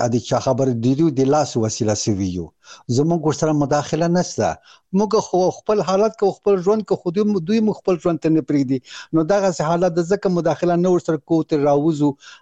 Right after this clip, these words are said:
او همدغه سره ده چې سیاست، له سیاست سره مداخله نه کوو. دا چې دوی دا خبرې سیاست ته ور داخلوي، دا نو بیا د دوی کار ده، آه، قدرمن تکل صاحب.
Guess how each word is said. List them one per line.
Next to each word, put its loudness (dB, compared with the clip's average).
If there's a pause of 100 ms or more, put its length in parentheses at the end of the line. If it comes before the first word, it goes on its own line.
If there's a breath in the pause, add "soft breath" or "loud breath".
او 4
همدغه 2
سره 0
ده 0
چې -4
سیاست، -2
له 0
سیاست -2
سره -2
مداخله 0
نه 2
کوو. 0 (320 soft breath)
دا 2
چې -4
دوی 0
دا 0
خبرې 0
سیاست -2
ته 0
ور 2
داخلوي، 0 (260 soft breath)
دا 0
نو 0
بیا 2
د -2
دوی 2
کار 0
ده، 0
آه، 0 (100)
قدرمن 0
تکل -2
صاحب. -2